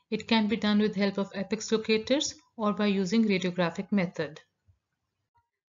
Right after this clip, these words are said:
Step five is establishing glide path. Now this means it's likely enlarging the canals with hand files before using rotary files. You can see it in the video.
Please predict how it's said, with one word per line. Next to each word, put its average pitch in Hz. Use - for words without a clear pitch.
Step 247
five 190
is 202
establishing 202
glide 180
path. 143
Now 214
this 262
means 196
it's -
likely 220
enlarging 226
the 240
canals 190
with 180
hand 202
files 165
before 220
using 196
rotary 214
files. -
You 208
can 208
see 247
it 262
in 220
the 180
video. 175